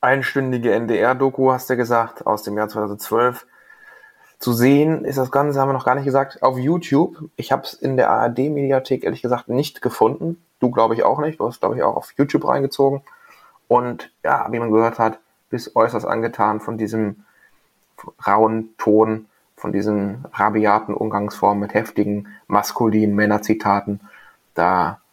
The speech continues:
ja, hast du dir auf jeden Fall einige Zitate gemerkt und würdest da am liebsten eine ganze Staffel von haben. Das wird sich bestimmt auch in der Bewertung niederschlagen.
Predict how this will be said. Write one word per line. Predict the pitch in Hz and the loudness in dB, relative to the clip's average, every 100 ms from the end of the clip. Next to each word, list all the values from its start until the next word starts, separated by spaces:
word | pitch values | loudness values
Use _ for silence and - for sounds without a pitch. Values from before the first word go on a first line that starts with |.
| _ _ _ _ _ _ _ _ | _ _ _ _ _ _ _ _
ja, | - - - - | -2 -2 -4 -8
hast | - - | -6 -2
du | |
dir | 98 90 | 0 0
auf | 110 | 0
jeden | 95 98 | -2 -2
Fall | - 82 95 120 _ _ _ _ _ | 0 0 -2 -8 _ _ _ _ _
einige | - 104 98 | -2 0 -2
Zitate | 101 104 107 98 101 | -2 -2 0 0 0
gemerkt | 101 101 101 104 | 0 0 0 -2
und | - - 101 98 - _ _ _ - | -10 -8 -6 -8 -12 _ _ _ -2
würdest | 120 120 - | 0 0 2
da | 110 | 2
am | 117 | 2
liebsten | 127 - | -2 -2
eine | 120 | -2
ganze | 113 113 127 | -2 -4 -4
Staffel | - 123 104 | -4 -4 -6
von | 101 85 | -6 -6
haben. | - - _ _ _ _ _ _ _ _ _ _ _ _ _ | -10 -12 _ _ _ _ _ _ _ _ _ _ _ _ _
Das | 69 104 - 110 | -4 -4 -6 -6
wird | 104 | -6
sich | - | -8
bestimmt | - 113 | -4 -2
auch | 113 | -2
in | 117 | -2
der | 113 | 2
Bewertung | 117 123 113 104 | 4 2 0 -4
niederschlagen. | 87 - - 52 - | -6 -8 -8 -10 -12